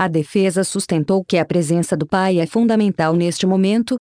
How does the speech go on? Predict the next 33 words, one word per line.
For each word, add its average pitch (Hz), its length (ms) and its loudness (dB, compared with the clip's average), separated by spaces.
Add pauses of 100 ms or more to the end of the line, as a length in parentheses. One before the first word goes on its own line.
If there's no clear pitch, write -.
(100)
tanto 196 300 0
para 180 180 0
prestar 185 460 -2
apoio 175 400 0
emocional 165 600 0
quanto 185 300 -2
para 185 200 -2
acompanhar 180 540 0
as 170 140 0
decisões 170 560 0
médicas 175 560 0
relacionadas 180 800 0
ao 175 80 2
tratamento. 180 720 0 (400)
Ao 180 140 0
analisar 175 520 0
a 175 60 0
solicitação, 165 840 -2 (200)
Alexandre 185 560 0
de 185 120 -2
Moraes 185 400 0
deferiu 180 380 0
o 185 40 -4
pedido, 156 540 0 (200)
mas 190 220 0
impôs 190 400 0
condições 170 560 0
específicas 208 800 -2
para 180 220 -2
a - 40 -4
concessão 180 560 -2
do 185 160 0
benefício. 160 680 -2